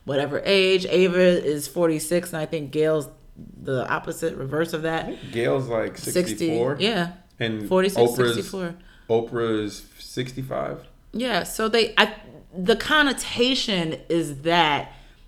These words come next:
Speaker 1: they feel like when you call them auntie,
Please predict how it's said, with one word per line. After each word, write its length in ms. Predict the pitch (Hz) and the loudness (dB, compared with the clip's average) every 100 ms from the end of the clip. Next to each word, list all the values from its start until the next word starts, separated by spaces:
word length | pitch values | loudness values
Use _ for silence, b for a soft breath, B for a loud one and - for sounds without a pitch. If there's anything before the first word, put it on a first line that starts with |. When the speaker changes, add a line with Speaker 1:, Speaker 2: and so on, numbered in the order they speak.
| - | -2
Speaker 1:
they 160 | 175 180 | 2 2
feel 500 | 180 - 220 220 220 | -2 -4 2 2 4
like 380 | 196 165 165 - | 4 4 2 -4
when 120 | 160 | -8
you 100 | 156 | -8
call 480 | 139 - 190 190 190 | -10 -2 2 4 2
them 220 | 185 180 - 156 | 2 -2 0 0
auntie, 760 | 170 170 175 147 143 135 | 2 0 -4 -6 -6 -6